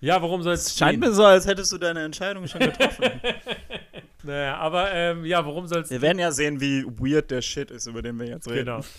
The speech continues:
Speaker 1: Ähm, weil, ähm, es geht um Folgendes. Ähm, Kino ist ja unsere Leidenschaft, aber nicht nur Kino, sondern so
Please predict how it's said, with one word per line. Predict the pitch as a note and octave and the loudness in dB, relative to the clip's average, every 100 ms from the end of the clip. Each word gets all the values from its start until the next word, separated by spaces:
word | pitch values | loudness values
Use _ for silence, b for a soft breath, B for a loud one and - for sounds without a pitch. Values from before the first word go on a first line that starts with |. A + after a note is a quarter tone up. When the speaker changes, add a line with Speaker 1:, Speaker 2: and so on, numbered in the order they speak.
| B B - | B B -2
Speaker 1:
Ähm, | C#3+ D3+ D3 E3 - - | 0 0 -2 -8 -14 -18
weil, | D3+ A2+ C3 C#3+ F3+ F3+ E3+ F3+ D3+ | -14 -4 -2 0 0 -2 -4 -8 -8
ähm, | C3+ C#3+ D#3 | -8 -8 -10
es | C3 - | -12 -10
geht | D3 | -10
um | B2+ | -10
Folgendes. | - A2 A2 G2+ G#2 - - b b b b - | -10 -8 -8 -10 -18 -20 -20 b b b b -8
Ähm, | C3 C3+ C#3 C#3 D3 | -4 -4 -6 -10 -14
Kino | - F#3+ A3 A3 A3+ A#3 _ _ | -12 -6 -2 -2 -4 -8 _ _
ist | - C#3+ | -18 -10
ja | D#3+ C#3+ D3+ | -8 -6 -8
unsere | C3 B2 B2 | -10 -10 -6
Leidenschaft, | B2+ E3+ E3 F3+ E3+ | -6 -6 -6 -10 -8
aber | B2+ | -12
nicht | C3+ C3+ | -10 -10
nur | B2 | -12
Kino, | D3+ E3 | -12 -10
sondern | C#3 C3 B2 | -8 -10 -6
so | B2+ B2+ | -6 -6